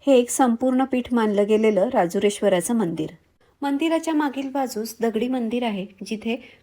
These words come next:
महादेव, विठ्ठल रुक्मिणी, गणपती आणि अन्नपूर्णा देवीची मूर्ती आहेत. ही गणेशाची मूर्ती इच्छापूर्ती करणारी आहे असं मानलं जातं आणि म्हणूनच आपली इच्छा गणेशासमोर व्यक्त करून गणपतीला दीप अर्पण केलं जातं.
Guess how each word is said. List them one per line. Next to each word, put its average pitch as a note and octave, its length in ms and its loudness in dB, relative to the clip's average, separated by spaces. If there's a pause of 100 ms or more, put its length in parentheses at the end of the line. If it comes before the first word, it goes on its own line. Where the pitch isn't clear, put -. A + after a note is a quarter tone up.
महादेव, G#3 480 -2
विठ्ठल G3 440 -8
रुक्मिणी, F#3 500 -8 (160)
गणपती G3 640 -6
आणि G#3 200 -6
अन्नपूर्णा G#3 540 -4
देवीची F#3 480 -6
मूर्ती G3 340 -6
आहेत. D3 260 -8 (120)
ही D4+ 100 8
गणेशाची D4 560 4
मूर्ती A#3+ 400 2
इच्छापूर्ती B3+ 720 -2
करणारी A3 440 2
आहे G#3 200 0
असं A3+ 240 0
मानलं G3+ 320 2
जातं G3 320 -2
आणि F#3 160 -6
म्हणूनच G3+ 580 0 (300)
आपली A3+ 280 -2
इच्छा A3 520 -4 (100)
गणेशासमोर G#3+ 680 -2
व्यक्त G3 400 -2
करून G3+ 260 -2 (400)
गणपतीला G#3+ 640 2 (300)
दीप B3+ 280 4
अर्पण G3+ 360 4
केलं E3+ 200 -2
जातं. E3 320 -8